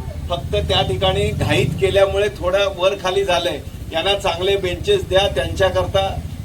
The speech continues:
जे उत्तम करता येईल ते करूया, त्यांच्या सोयीप्रमाणे जे लागेल ते करा. एखादं छोटं टॉयलेट लघवी करण्याकरता किंवा याच्याकरता त्याचीही गरज असते, या सर्व गोष्टी येत्या काळामध्ये करा. जे कमी पडत असेल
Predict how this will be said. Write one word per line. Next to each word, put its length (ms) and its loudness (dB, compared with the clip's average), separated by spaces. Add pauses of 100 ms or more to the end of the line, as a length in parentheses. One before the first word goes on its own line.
(160)
जे 320 2
उत्तम 420 0
करता 400 4
येईल 340 0
ते 80 0
करूया, 460 2
त्यांच्या 460 2
सोयीप्रमाणे 800 0
जे 260 -2
लागेल 460 -4
ते 80 -2
करा. 340 -2 (380)
एखादं 380 -2 (120)
छोटं 440 2 (340)
टॉयलेट 480 2
लघवी 340 -8
करण्याकरता 760 -2
किंवा 280 -6
याच्याकरता 540 -4
त्याचीही 400 -6
गरज 320 -2
असते, 260 -4 (580)
या 140 4
सर्व 360 2
गोष्टी 460 0
येत्या 260 0
काळामध्ये 520 2
करा. 400 -4 (480)
जे 140 6
कमी 300 0
पडत 300 2
असेल 440 -2